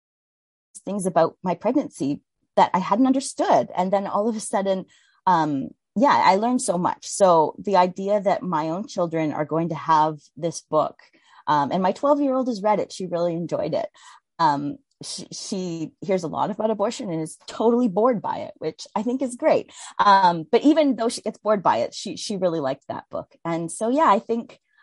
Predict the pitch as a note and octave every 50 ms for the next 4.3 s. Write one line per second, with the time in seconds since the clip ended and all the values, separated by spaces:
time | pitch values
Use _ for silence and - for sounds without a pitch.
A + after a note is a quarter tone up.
0 | _ _ - F#3 F#3 E3+ D#3+ D3+ D#3 D3 - - - G3 F#3+ - G3+ G#3 G3+ F#3
1 | D#3+ D3 D3 D#3+ E3+ F3+ F3 F3+ F3+ F3+ - D#3 D3 - - - - D3+ - -
2 | - _ _ _ - D#3+ E3 - - F#3+ F#3 - - - - - - G3 F#3+ F#3
3 | F#3+ G3 F#3 F#3+ F#3+ F#3 - - - E3 E3+ D#3+ D3+ D3+ D#3 D3+ - E3+ E3 D#3+
4 | D3 C3+ - - - -